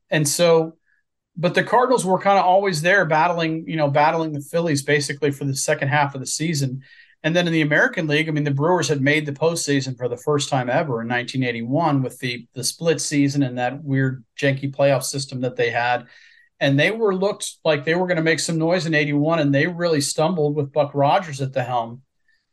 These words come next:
And Buck had not, um, he had kind of alienated some of the guys on the team, and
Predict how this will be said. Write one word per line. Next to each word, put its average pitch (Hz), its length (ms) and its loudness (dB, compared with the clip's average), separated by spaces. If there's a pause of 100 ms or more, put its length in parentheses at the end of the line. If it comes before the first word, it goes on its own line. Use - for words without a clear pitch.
And 135 420 2
Buck 156 320 0
had 151 200 0
not, 143 400 2 (220)
um, 143 500 2
he 156 200 -4
had 175 200 -2
kind 156 200 0
of 135 180 -2 (100)
alienated 151 640 2
some 147 180 -2
of 139 40 0
the 135 80 0
guys 143 320 2
on 147 140 2
the 135 60 -2
team, 147 400 -2
and 113 220 -8